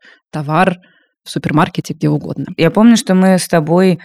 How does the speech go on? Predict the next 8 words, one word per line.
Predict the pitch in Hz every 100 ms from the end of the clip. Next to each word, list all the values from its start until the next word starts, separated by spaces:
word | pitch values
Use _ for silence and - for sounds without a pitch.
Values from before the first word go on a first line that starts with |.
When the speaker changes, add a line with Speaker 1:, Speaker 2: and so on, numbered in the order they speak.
| - _ -
Speaker 2:
когда | 147 151 170
записывали | 165 160 165 - 165
какой-то | - 156 165 160
эпизод | 156 - 147 160 -
про | 156 151 147
свидания | 147 - 147 147 160 214 190 156 139
и | 135
про | - 147 143